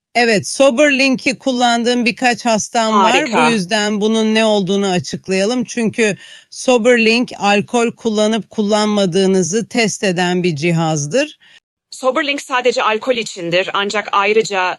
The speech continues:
Speaker 2: sigorta ve uyuşturucu testi için laboratuvara giden pek çok insan gibi rastgele testler de yapabilirsiniz. Ancak Soberlink hakkında söyleyebileceğim şey, hastadan çok aile için yardımcı olduğu. Aile bireylere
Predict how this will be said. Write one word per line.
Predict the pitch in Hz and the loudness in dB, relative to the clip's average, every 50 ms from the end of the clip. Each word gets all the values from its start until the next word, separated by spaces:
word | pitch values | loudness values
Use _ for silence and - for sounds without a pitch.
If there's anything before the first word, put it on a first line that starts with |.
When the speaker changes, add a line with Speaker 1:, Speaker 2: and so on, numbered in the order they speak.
| _ _ | _ _
Speaker 2:
sigorta | - - - 190 220 208 214 214 - 220 | -20 -12 -6 -2 0 0 0 0 -2 -2
ve | 208 196 | 0 0
uyuşturucu | - 202 202 196 - - 233 208 208 180 214 220 | 0 0 0 -2 -4 -4 -4 -4 -4 -2 -4 -6
testi | 214 233 190 - - - 254 233 | -4 -4 -6 -6 -6 -8 -8 -8
için | 202 180 - - 185 175 180 170 165 | -6 -6 -6 -8 -6 -6 -6 -8 -4
laboratuvara | 196 202 190 202 208 208 208 - 226 202 202 208 | -2 -2 0 0 0 -2 -2 -2 -2 -2 0 0
giden | 196 190 185 190 180 180 180 | -2 -2 -2 -2 -2 -4 -4
pek | 175 - 233 220 - | -6 -4 -4 -4 -4
çok | - 226 196 214 | -6 -8 -6 -6
insan | 190 190 - - 208 208 214 208 | -6 -6 -4 -6 -4 -4 -2 -2
gibi | 196 165 190 | -2 -2 0
rastgele | 190 185 202 - - - 196 170 185 | 0 0 -2 -2 -4 -4 -2 -2 -2
testler | 180 - 190 180 - - - 196 180 175 | -4 -4 -6 -6 -6 -6 -4 -4 -2 0
de | 175 | 0
yapabilirsiniz. | 160 156 160 196 170 175 165 160 160 160 - - 156 143 135 156 - - - _ _ _ _ _ _ _ - | -2 -2 -2 -4 -6 -4 -2 -2 -2 -2 -4 -10 -10 -8 -8 -8 -10 -12 -20 _ _ _ _ _ _ _ -4
Ancak | - 202 208 202 220 202 202 - | -2 -2 -2 0 -2 -4 -6 -6
Soberlink | - 226 190 220 214 208 214 214 | -8 -4 -2 -2 -2 -2 -2 -4
hakkında | 214 226 185 170 - 208 190 196 | -4 -6 -6 -6 -4 -4 -2 -2
söyleyebileceğim | 196 - 226 190 185 185 190 190 170 - 180 180 175 185 175 175 185 | -4 -4 -4 -4 -2 0 0 0 0 -2 -2 -2 -2 -2 -2 -2 -4
şey, | - - 226 214 247 277 _ _ _ _ _ - | -6 -4 -2 -2 -2 -2 _ _ _ _ _ -4
hastadan | - 208 202 - - 220 202 208 208 214 | -4 -4 -4 -4 -6 -4 -2 -2 -2 -2
çok | 208 247 220 - - | -4 -6 -8 -4 -2
aile | 190 185 185 185 185 190 180 | -2 0 0 -2 -2 -2 -4
için | 175 - - 180 180 | -4 -6 -8 -8 -4
yardımcı | 175 170 165 165 160 170 170 165 180 175 | -2 -2 -2 -2 -4 -6 -6 -4 -4 -2
olduğu. | 160 156 156 156 156 120 78 - 160 - _ _ _ _ _ _ - | -2 -2 -4 -4 -4 -4 -4 -6 -8 -12 _ _ _ _ _ _ -4
Aile | - 208 208 202 214 220 240 - | 0 0 2 2 0 0 -2 0
bireylere | 247 226 214 202 190 190 185 180 185 185 185 202 | 0 2 2 2 0 0 0 2 2 0 0 -2